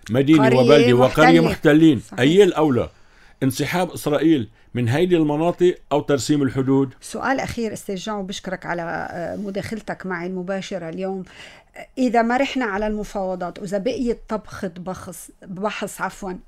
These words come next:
Speaker 2: شو الحل البديل؟ يعني، شو لازم
Speaker 1: ما
Speaker 2: نعمل؟
Speaker 1: كان عليه الوضع قبل الاتفاق.
Speaker 2: يعني؟
Speaker 1: يعني، بتستمر إسرائيل باللي عم تعمله، لأنه، آه،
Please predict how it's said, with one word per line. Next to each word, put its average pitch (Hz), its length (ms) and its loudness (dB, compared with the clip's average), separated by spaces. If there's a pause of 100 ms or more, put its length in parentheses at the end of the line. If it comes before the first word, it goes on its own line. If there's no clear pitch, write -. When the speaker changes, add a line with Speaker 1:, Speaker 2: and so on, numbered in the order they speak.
(100)
Speaker 2:
شو 226 240 -8
الحل 208 320 -8
البديل؟ 180 520 -10 (1300)
يعني، 190 160 -10
شو 269 160 -6
لازم 208 300 -4
Speaker 1:
ما 147 80 4
Speaker 2:
نعمل؟ 160 180 0
Speaker 1:
كان 156 200 2
عليه 123 480 2
الوضع 127 440 0
قبل 117 360 -4
الاتفاق. 101 680 -10 (600)
Speaker 2:
يعني؟ 180 380 -10 (600)
Speaker 1:
يعني، 82 440 -10
بتستمر 107 600 -8
إسرائيل 90 400 -10
باللي 101 240 -2
عم 80 180 -4
تعمله، 80 480 -10 (560)
لأنه، 92 840 -6
آه، 82 1300 -12